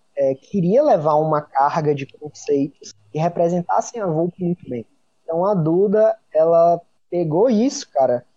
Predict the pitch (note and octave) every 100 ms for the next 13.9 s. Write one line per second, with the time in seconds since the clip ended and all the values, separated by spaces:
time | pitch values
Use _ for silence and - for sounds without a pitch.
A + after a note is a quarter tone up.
0 | _ _ - C#3 C3+ - _ C3 B2 C#3
1 | A#3+ C4 C3+ - _ _ D3+ - C4 E4
2 | - C4 F#3+ C4 F4 A3+ G3 E3 D3+ D3
3 | - D3+ - _ _ - D3+ D3 F3 A3+
4 | C4+ F3 D3 F#3 A#3 C#3+ - _ _ _
5 | - E3 E3 F#3+ G3+ G#3+ A#3 A3+ G#3+ F#3
6 | F3+ B3 C4+ B3+ B3+ C4+ G#3 G#3+ F#3+ G3
7 | C#4 - - B3+ B3 C4+ A3 D3+ D3 _
8 | _ _ - D#3 D#3 C3+ A#2+ - _ _
9 | _ D3+ D3 - D3+ D3+ D3 D3 - _
10 | _ - A#3+ C4+ B3 - C#3+ C#3+ - D#3
11 | F3+ F#3+ F#3 F#3 F3+ F#3+ G#3+ - D3+ E3+
12 | - C3+ C3+ - - _ _ F#3+ - -
13 | C#3+ C#3+ - - _ _ C#3 C#3